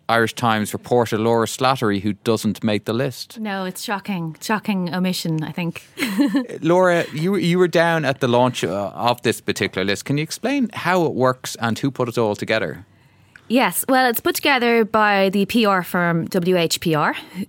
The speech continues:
Speaker 2: um, who are part of, uh, W P P, which is the largest communications group in the world, and, uh, also,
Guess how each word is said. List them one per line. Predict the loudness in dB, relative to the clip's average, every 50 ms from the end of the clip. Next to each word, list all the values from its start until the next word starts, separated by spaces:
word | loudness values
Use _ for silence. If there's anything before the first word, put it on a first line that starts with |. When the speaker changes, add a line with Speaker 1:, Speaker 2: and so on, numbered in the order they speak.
| _ 0
Speaker 2:
um, | 2 4 4 4 4
who | 2 2 2 2
are | 2 0
part | 0 0 0 0 0 0 0 2
of, | 2 2 0 -2 -4
uh, | -4 -2 0 0 0 0 0
W | 0 0 0 0 0 0 -2
P | -2 -2 -4 -4
P, | -2 0 0 2 2 2 2
which | 0 0 0
is | 0 0 2
the | 2 2 4 4 2 2
largest | 2 2 2 0 -2 -4 -4 -2
communications | 0 0 0 2 0 0 -2 -2 -4 -4
group | -2 -2 -2 -2 -2
in | -2
the | -2 -2
world, | 0 0 2 2 0 0 -4 -8 -16 -16 -16 -16 -16 -18 -18 -20 -20 -20 -20 -20 _ _
and, | 2 4 4 6 4 4 4 4 2 2 2
uh, | 2 4 4 4 4
also, | 4 4 2 2 2 2 2 4 4 4 4 2